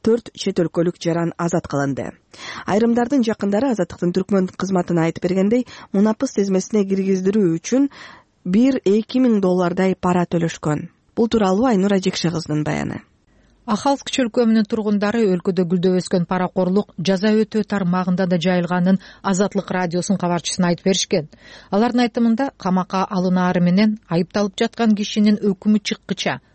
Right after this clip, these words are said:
Speaker 2: андан кийин түрмөдө отурганда жаза өтөө жайларынын кызматкерлерине, бийлик өкүлдөрүнө дайыма акча берип туруш керек. Соттук териштирүүнү тездеттерүү үчүн да пара алышат, деп даттанышат жергиликтүүлөр.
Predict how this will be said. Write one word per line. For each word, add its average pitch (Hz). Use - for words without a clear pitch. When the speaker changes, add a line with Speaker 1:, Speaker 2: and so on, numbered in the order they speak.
Speaker 2:
андан 190
кийин 202
түрмөдө 180
отурганда 180
жаза 208
өтөө 226
жайларынын 202
кызматкерлерине, 175
бийлик 196
өкүлдөрүнө 190
дайыма 208
акча 185
берип 156
туруш -
керек. 151
Соттук -
териштирүүнү 214
тездеттерүү 185
үчүн 208
да 202
пара 170
алышат, 190
деп 185
даттанышат 156
жергиликтүүлөр. 165